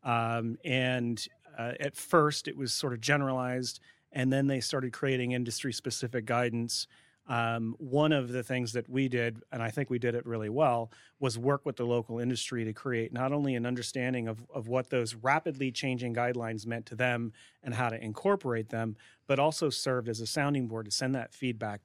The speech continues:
back. What works in those environments may be different depending on what industry we're talking about. So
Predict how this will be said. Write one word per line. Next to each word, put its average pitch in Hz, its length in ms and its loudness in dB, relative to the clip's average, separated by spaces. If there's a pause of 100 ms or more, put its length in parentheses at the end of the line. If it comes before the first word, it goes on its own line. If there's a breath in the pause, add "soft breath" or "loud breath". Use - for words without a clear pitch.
(160)
back. 120 440 2
What 131 200 -2
works 135 320 0
in 135 100 2
those 120 180 0
environments 117 840 0 (320 soft breath)
may 139 200 2
be 127 120 0
different 123 400 -2
depending 123 400 0
on 113 140 -2
what 113 160 -4
industry 127 420 -2
we're 127 140 -10
talking 127 400 -10
about. 123 340 -10
So 131 380 4